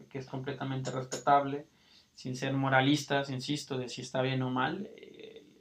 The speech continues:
el hecho de que alguien diga abiertamente, "No quiero ser madre", no tiene que ver con un deseo, no tiene que ver con que el mundo esté contaminado, que las tortugas estén ahogándose,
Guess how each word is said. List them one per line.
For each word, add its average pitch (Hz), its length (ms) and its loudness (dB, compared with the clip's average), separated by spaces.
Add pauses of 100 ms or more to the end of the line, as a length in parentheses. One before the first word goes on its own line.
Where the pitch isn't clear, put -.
(180)
el 131 160 -2
hecho 147 260 0
de 143 140 2
que 135 100 -2
alguien 135 300 0
diga 135 260 2
abiertamente, 131 680 -2
"No 131 160 -4
quiero 135 240 -4
ser 131 200 -4
madre", 135 280 2
no 139 160 -2
tiene 143 220 -2
que 135 100 -8
ver 131 220 -4
con 135 160 -4
un 131 140 0
deseo, 135 420 -6
no 135 120 -6
tiene 131 220 -6
que 131 140 -8
ver 131 160 0
con 131 180 -12
que 131 100 -8
el 131 60 -2
mundo 135 440 -2 (320)
esté 139 240 -4
contaminado, 143 840 4
que 143 80 -4
las 131 200 -2
tortugas 139 480 0
estén 135 420 -2
ahogándose, 143 840 2